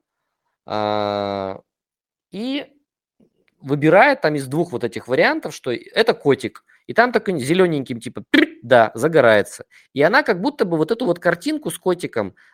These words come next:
запоминает, что вот какое-то вот такое вот непонятное существо с какими-то такими ушками и усиками и так далее,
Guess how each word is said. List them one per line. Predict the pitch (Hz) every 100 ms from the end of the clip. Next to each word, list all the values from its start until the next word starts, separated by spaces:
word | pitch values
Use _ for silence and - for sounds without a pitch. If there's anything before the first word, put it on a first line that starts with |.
| _
запоминает, | 117 180 214 208 202 160 98 -
что | - 175
вот | 196 - _
какое-то | - 202 254 240
вот | 202 208
такое | 208 - 208 156
вот | 156
непонятное | 160 165 175 170 165 135
существо | 156 - 175 175 180 147
с |
какими-то | - 131 160 156
такими | 156 160 170 143
ушками | 196 185 - 143 117 101 - - - -
и | 160
усиками | 254 294 285 180 135 117
и |
так | 117 123
далее, | 208 302 247 127